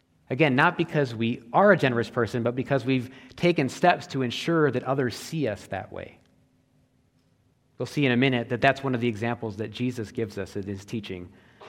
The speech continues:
on secrecy. Let's, let's do that. Let's open up our Bibles to Matthew chapter six. I want to look at Jesus' teaching and how he fleshes this out for his first followers.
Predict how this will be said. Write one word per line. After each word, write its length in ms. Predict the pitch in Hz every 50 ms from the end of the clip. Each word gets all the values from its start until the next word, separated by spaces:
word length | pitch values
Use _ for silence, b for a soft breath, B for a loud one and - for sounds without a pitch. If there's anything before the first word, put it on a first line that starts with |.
| B B B -
on 160 | 110 113 104
secrecy. 500 | - - 120 110 - 104 - - 107 107
Let's, 280 | 120 156 165 - - - -
let's 220 | 143 170 208 208 202
do 160 | 165 185 175
that. 160 | 143 120 117
Let's 140 | 143 151 -
open 280 | - 175 175 - 190 165
up 400 | 160 156 151 - 143 - - - -
our 100 | 127 127
Bibles 640 | 107 120 120 123 123 110 113 113 113 107 - - B B B B B B B B B B B B _
to 180 | - 156 139 127
Matthew 480 | 127 135 135 143 156 151 - 160 147
chapter 460 | 143 - - 151 139 135 - - 127
six. 380 | - - - - 120 104 - -
I 60 | 123
want 220 | 123 127 143 143 -
to 80 | 147
look 240 | 143 151 170 156 -
at 240 | 165 147 139 139 147
Jesus' 480 | 113 156 175 180 170 151 143 165 151
teaching 580 | - - 170 - - - 147 135 131 131 131 127 B B B B B -
and 120 | 139 135
how 240 | - - 165 170 175
he 180 | 160 180 180
fleshes 500 | 160 - - 160 156 156 - 160 139 -
this 200 | 139 139 123 - -
out 340 | 123 127 131 123 120 - -
for 140 | - 127
his 340 | 110 127 131 127 120 - - - - b b b b b b
first 300 | - - 135 127 - -
followers. 720 | - - 110 107 110 107 95 92 87 87 85 - - -